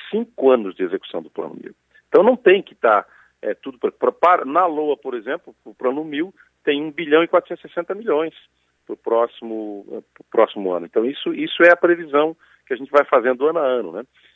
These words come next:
Então, é, eu acho que nesse sentido é que a gente tem que entender que a gente deixou as coisas em, a, a, a bola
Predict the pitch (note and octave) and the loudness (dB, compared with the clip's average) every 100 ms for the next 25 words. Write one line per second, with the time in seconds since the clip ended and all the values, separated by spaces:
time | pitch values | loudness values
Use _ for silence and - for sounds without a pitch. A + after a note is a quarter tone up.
0 | _ _ - G#2 E3 D3 C3 A#2+ A2+ - | _ _ -6 0 2 2 2 -2 -6 -10
1 | - - A#2 C3+ - C#3+ E3+ _ B2+ G#2+ | -16 -14 -10 -10 -12 -10 -10 _ -16 -16
2 | - D#3+ C#3+ F#2+ - _ _ _ - - | -14 -12 -10 -12 -14 _ _ _ -6 -2
3 | A2+ B2+ - C3 - C3+ - A2+ G2 A#2+ | 0 -2 -2 -4 -2 -6 0 -2 0 0
4 | C#3+ - G#2+ G2+ G2 F#2+ F#2+ B2+ B2 B2 | 0 -4 -8 -6 -4 -4 -4 -4 0 0
5 | - C3 - C#3 C3+ - - _ _ _ | 2 0 4 4 4 -2 -16 _ _ _
6 | D#3 C3+ _ _ _ _ E3 - - B2+ | -6 -6 _ _ _ _ 0 0 -2 0
7 | A2+ C#3 A#2 A2 G#2+ G#2+ A#2 D3+ F#3 G3+ | 2 2 4 4 0 -4 2 6 6 4